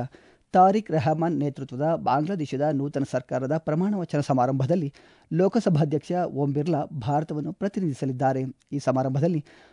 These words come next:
ಲೋಕಸಭಾಧ್ಯಕ್ಷರು ಭಾಗವಹಿಸುವುದು ಭಾರತ ಮತ್ತು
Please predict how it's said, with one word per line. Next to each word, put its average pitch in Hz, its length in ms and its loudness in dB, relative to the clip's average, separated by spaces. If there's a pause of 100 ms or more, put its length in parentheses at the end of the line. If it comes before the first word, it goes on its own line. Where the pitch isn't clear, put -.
(120)
ಲೋಕಸಭಾಧ್ಯಕ್ಷರು 170 880 2
ಭಾಗವಹಿಸುವುದು 160 1080 2
ಭಾರತ 135 400 -2
ಮತ್ತು 160 420 -4